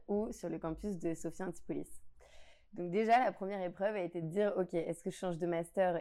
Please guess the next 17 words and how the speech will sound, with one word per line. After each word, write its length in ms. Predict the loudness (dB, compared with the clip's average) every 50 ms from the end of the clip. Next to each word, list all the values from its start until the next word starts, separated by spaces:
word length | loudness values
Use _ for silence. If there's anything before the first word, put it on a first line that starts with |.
| 0 0
et 220 | 0 0 0 0
je 100 | -2 -2
reste 300 | -2 -2 -2 -2 -2 -2
à 80 | 0 2
Lille 320 | 2 2 2 2 0 -4 -6 -12 -14 -14 -14 -14 -10 -4
ou, 260 | 0 2 2 4 2 2 0 0 4 4
euh, 840 | 6 6 8 6 6 4 4 2 2 2 0 0 -2 -2 -4 -6 -4
ben, 280 | -2 0 2 2 2
je, 240 | 0 -2 -2 -2 -4
je 140 | -4 -4 -2
déménage 640 | 0 2 2 4 4 2 2 0 0 0 0 0 0
et, 180 | 2 2 2
euh, 140 | 0 -2 -2
je 120 | -4 -4 -4
vais 160 | 0 0 2
à 80 | 0 0
Sofia ? » 360 | -2 -4 -6 -6 -8 -10